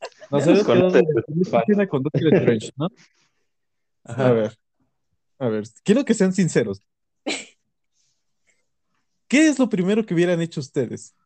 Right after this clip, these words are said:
Speaker 1: ¿Sabes qué? No quedaste en la universidad. Sin, sin que ustedes hayan dicho, "Ay, yo tengo también un conocido así como bien chingón y que me pueda arreglar la realidad". No.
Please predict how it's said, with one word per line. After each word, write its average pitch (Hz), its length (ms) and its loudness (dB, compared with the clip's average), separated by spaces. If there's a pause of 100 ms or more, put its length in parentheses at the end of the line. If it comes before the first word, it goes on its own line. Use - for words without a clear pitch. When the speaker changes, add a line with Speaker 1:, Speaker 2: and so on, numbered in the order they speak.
Speaker 1:
¿Sabes 160 300 -2
qué? - 200 0
No 170 180 -4
quedaste 165 640 -2
en 123 100 -2
la 120 60 -2
universidad. 113 680 -4 (1300)
Sin, 156 380 -4
sin 151 260 -2
que 160 120 0
ustedes 233 340 2
hayan 170 240 0
dicho, 127 220 -6
"Ay, 196 140 0
yo 196 120 0
tengo 185 220 -2
también 160 200 0
un 170 60 -6
conocido 143 400 -2
así 131 160 -6
como 123 360 -8 (280)
bien 147 300 -2
chingón 151 460 -2
y 135 60 -6
que 135 100 -2
me 131 120 -4
pueda 160 180 4
arreglar 143 300 2
la 156 140 4
realidad". 127 540 2
No. 120 300 -6